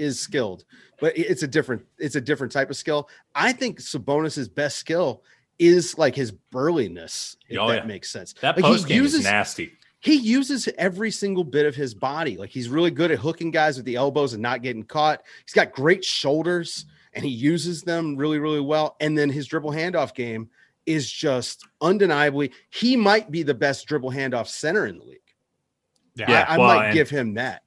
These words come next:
Speaker 1: And th-, that's why they run all those actions off of him there. Um, you know, uh,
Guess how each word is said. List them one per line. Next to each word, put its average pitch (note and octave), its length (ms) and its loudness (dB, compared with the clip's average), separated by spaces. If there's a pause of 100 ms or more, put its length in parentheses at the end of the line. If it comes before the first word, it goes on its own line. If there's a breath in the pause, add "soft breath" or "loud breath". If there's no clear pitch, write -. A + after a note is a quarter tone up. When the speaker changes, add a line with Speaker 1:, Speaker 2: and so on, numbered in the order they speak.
(260 loud breath)
Speaker 1:
And F3 120 4
th-, G3 120 4
that's G3 240 4
why G3+ 120 2
they F#3+ 100 6
run E3+ 240 0
all E3 120 0
those D3 180 -4
actions C#3 440 -6
off F#2+ 160 -10
of F2+ 120 -20
him F2+ 160 -20
there. - 240 -20 (300 soft breath)
Um, A2 420 -6
you B2+ 100 -6
know, G#2 140 -8
uh, G2 560 -12